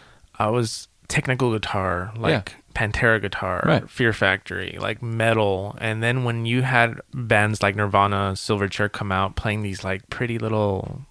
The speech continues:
Speaker 1: whatever, it was almost like a slap in the face to somebody like me at the time, where it was like, "What are you doing?" Like, um, I don't know. I couldn't see. I was very closed-minded at the time. Um, and then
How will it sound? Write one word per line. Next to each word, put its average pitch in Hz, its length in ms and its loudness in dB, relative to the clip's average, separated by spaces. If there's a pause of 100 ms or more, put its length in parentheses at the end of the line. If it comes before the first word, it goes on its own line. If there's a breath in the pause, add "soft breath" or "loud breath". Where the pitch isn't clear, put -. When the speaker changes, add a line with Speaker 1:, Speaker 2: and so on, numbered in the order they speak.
(120)
Speaker 1:
whatever, 104 580 0 (880 loud breath)
it 139 60 4
was 127 120 6
almost 139 180 6
like 120 80 4
a 110 40 -2
slap 120 240 6
in 107 60 0
the 104 60 0
face - 640 0 (400)
to - 100 -8
somebody 104 320 0
like 101 220 2
me 98 160 -2
at 92 80 -4
the 101 80 -2
time, 98 480 -2 (180)
where 104 160 0
it 98 40 0
was 98 180 -4
like, 98 240 -2
"What 117 100 0
are 165 40 0
you 180 100 0 (120)
doing?" 131 500 2
Like, 95 300 0 (500)
um, 95 420 -8 (260)
I 135 60 8
don't 156 100 4
know. 107 160 4 (140)
I 113 80 4
couldn't 117 260 2
see. 113 220 0
I 120 60 6
was 120 100 4
very 127 260 4 (140)
closed-minded 101 800 2
at 104 160 2
the 95 60 -6
time. - 320 -4 (840 loud breath)
Um, 104 440 2 (1300)
and 135 160 4
then 147 280 6